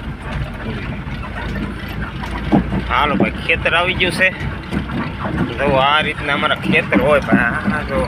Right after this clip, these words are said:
હા, આ ધારું ને એવું બધું. હવે સૂટા પૂળા છે એ ભરવાના છે એમ કે, તો આપણે હમણાં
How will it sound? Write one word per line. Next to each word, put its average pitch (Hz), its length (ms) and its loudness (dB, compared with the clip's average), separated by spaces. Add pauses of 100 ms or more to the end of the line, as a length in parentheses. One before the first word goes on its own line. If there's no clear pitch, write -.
હા, 127 400 4 (920)
આ 135 100 -2
ધારું 151 560 0
ને 131 80 2
એવું 135 180 0
બધું. - 220 2 (1300)
હવે 147 380 6 (140)
સૂટા 170 260 0
પૂળા 160 320 2
છે 175 160 2
એ 165 100 2
ભરવાના 165 440 2
છે 165 160 0
એમ 170 120 4
કે, 180 420 4
તો 147 100 0
આપણે 143 280 2
હમણાં 147 240 0